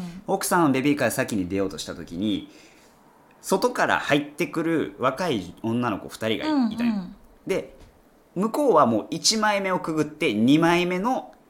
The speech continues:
Speaker 1: 自動ドアをくぐって中にも入ってこようとしてた。
Speaker 2: はい。
Speaker 1: で、俺らはまだ一枚もくぐってない状態で室内にいました。
Speaker 2: うん。
Speaker 1: っ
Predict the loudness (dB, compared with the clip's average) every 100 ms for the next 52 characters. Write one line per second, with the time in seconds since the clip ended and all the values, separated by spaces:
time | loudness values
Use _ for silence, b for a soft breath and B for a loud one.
0 | _ -8 -4 0 2 4 6 6 6 0
1 | -2 0 0 0 2 4 4 0 -2 -6
2 | -6 -6 -6 -8 -6 -4 -2 -4 -14 -20
3 | -6 0 4 4 6 6 6 4 0 -2
4 | 2 2 4 2 0 -2 -14 -10 -4 -2
5 | -2 2 2 2 -2 -6 -6 -2 -2 2
6 | 2 0 -2 -4 -2 -2 -2 -2 -4 -8
7 | -10 -6 0 0 0